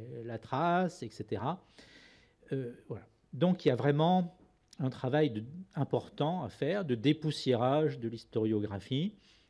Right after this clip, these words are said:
d'une part, recherche peut-être de nouveaux textes qui, même s'ils sont un peu, euh, mineurs, euh, apportent un éclairage important sur, euh,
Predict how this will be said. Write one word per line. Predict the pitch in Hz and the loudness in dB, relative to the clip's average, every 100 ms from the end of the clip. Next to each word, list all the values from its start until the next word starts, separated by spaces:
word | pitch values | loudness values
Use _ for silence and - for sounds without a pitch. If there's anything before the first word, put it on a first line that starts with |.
| - | -8
d'une | 107 107 | -6 -6
part, | 110 117 175 - _ _ _ - | -6 -6 -8 -10 _ _ _ 0
recherche | 120 156 - 175 - | 4 4 6 4 2
peut-être | - 113 131 | -2 2 2
de | 110 | 4
nouveaux | 110 113 117 | 2 2 0
textes | 117 202 233 - - | 2 2 0 -2 -12
qui, | - 127 | -8 -4
même | 127 185 | 0 0
s'ils | 165 - 113 | 0 -4 -6
sont | 107 - 135 127 - - _ - | -4 -2 0 0 -4 -18 _ -8
un | 104 | -8
peu, | 104 117 110 107 123 131 | 0 0 0 -2 -8 -14
euh, | 98 120 104 | -14 -14 -14
mineurs, | 92 98 120 127 143 185 247 240 _ _ _ _ _ - | -8 -4 0 2 4 2 0 -4 _ _ _ _ _ -10
euh, | 135 151 | -8 -6
apportent | 135 214 214 175 | 0 0 2 0
un | 139 | 2
éclairage | 131 131 113 143 185 151 143 _ _ _ - | 2 2 2 2 0 -4 -12 _ _ _ -8
important | 127 - - - 190 208 | -2 0 -2 -4 -4 -4
sur, | 196 - 175 180 165 - _ _ _ _ _ _ _ _ - - | -8 -2 0 2 -2 -10 _ _ _ _ _ _ _ _ -18 -8
euh, | 147 135 147 135 135 | -4 0 2 0 -4